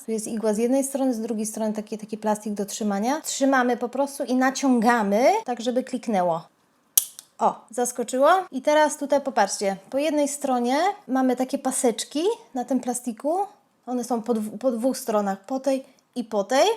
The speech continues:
O, tutaj. A po tych stronach jest takie wgłębienie, tak akurat na palce. To jak naciśniemy, to się wbija. Z tej strony trzymamy do naciągania, a tymi dwoma wbijamy.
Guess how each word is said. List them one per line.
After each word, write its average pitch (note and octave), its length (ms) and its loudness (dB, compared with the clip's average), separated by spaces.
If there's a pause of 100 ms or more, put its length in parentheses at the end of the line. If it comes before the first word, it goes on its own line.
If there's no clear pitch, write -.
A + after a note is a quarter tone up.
(500)
O, A3 140 -6
tutaj. C4+ 480 0 (140)
A A3 220 6 (280)
po F#4+ 140 8
tych C#4+ 200 2
stronach C#4 800 2 (440)
jest B3+ 140 -6
takie C#4 220 0
wgłębienie, A#3 760 2
tak A3+ 140 -4
akurat C4+ 360 2
na C4 100 4
palce. A3 460 2
To B3 60 2
jak C4 200 2
naciśniemy, C4 560 4 (1300)
to C4+ 120 2
się D#4+ 400 4 (360)
wbija. G#3 520 4 (100)
Z - 140 -10
tej D4+ 160 0
strony B3+ 340 2
trzymamy A#3+ 540 2
do G3+ 160 2
naciągania, G#3 880 2 (280)
a - 160 -2 (260)
tymi E4+ 440 0
dwoma C4 540 4 (720)
wbijamy. G#3 640 4